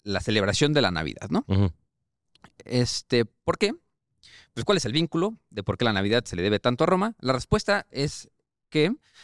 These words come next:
Speaker 1: se relaciona con la Saturnalia, ¿no?
Speaker 2: Ujú. Desde el año doscientos setenta y cuatro, la fiesta romana Deis Natalis Solis Invicti, que significa el cumpleaños del sol invencible, se celebraba justamente el veinticinco de
Speaker 1: Ujú.
Speaker 2: diciembre.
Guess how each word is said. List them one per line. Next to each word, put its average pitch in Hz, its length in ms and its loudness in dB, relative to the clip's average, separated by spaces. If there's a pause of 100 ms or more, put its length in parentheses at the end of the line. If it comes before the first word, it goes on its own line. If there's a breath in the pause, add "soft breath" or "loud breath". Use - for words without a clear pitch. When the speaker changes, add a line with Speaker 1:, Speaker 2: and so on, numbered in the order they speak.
Speaker 1:
se - 160 -2
relaciona 117 480 0
con 175 400 0
la 120 240 -2
Saturnalia, 101 600 -6
¿no? 151 100 -4
Speaker 2:
Ujú. 101 200 2 (300 loud breath)
Desde 101 220 2
el 117 60 4
año 143 180 4
doscientos 156 320 2
setenta 117 360 0
y 110 60 0
cuatro, 175 400 0
la 107 160 2
fiesta 170 240 0
romana 147 540 2
Deis 147 640 0 (280 loud breath)
Natalis 143 520 2
Solis 156 400 0
Invicti, 127 440 0
que 107 140 0
significa 110 520 0
el 98 120 0
cumpleaños 120 420 0
del 92 120 0
sol 135 280 2
invencible, 98 760 0
se - 100 -10
celebraba 92 400 2
justamente 120 540 0
el 95 140 2
veinticinco 90 520 0
de 131 60 4
Speaker 1:
Ujú. 135 80 2
Speaker 2:
diciembre. 208 260 2